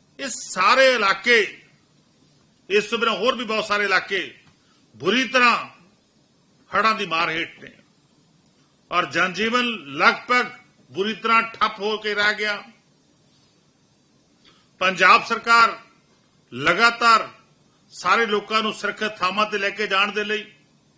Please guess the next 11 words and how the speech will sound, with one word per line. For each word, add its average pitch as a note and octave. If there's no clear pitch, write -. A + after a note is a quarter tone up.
ਲਗਾਤਾਰ A3
ਯਤਨਸ਼ੀਲ G#3
ਆ। A3
ਸਾਡੇ G3
ਸਾਰੇ G3+
ਮੰਤਰੀਗਣ G3
ਲਗਾਤਾਰ G#3+
ਗਰਾਊਂਡ F3+
ਦੇ A3+
ਉੱਤੇ A3
ਨੇਗੇ, A3